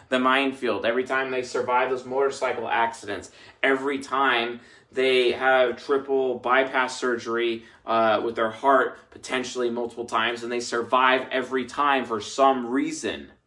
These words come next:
right? It's miraculous. The child function is all about miracles. It is the miracle engine, but we're too busy abusing the children that we wonder why we don't have any miracles anymore.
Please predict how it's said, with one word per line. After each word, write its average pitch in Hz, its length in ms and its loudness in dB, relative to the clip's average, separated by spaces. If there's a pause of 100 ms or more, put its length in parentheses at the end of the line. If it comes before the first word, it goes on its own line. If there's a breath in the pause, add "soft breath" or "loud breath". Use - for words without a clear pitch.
(200)
right? 117 400 0 (520 soft breath)
It's - 280 -2
miraculous. 143 1200 0 (240 soft breath)
The 131 80 -2
child 151 420 4
function 147 320 -4
is 139 220 -6
all 135 280 6
about 127 420 2 (240 loud breath)
miracles. 131 720 0 (160 loud breath)
It 135 120 2
is 147 100 2
the 156 160 -2
miracle 156 680 6
engine, 139 560 0 (260 soft breath)
but 135 280 6
we're 156 120 0
too 160 260 -2
busy 160 380 0
abusing 151 720 0
the 135 60 0
children 143 720 0 (180 loud breath)
that 135 220 4
we 165 100 4
wonder 180 400 4
why 175 280 4
we 185 120 6
don't 180 200 4
have 196 180 6
any 208 140 0
miracles 202 680 2
anymore. 120 560 0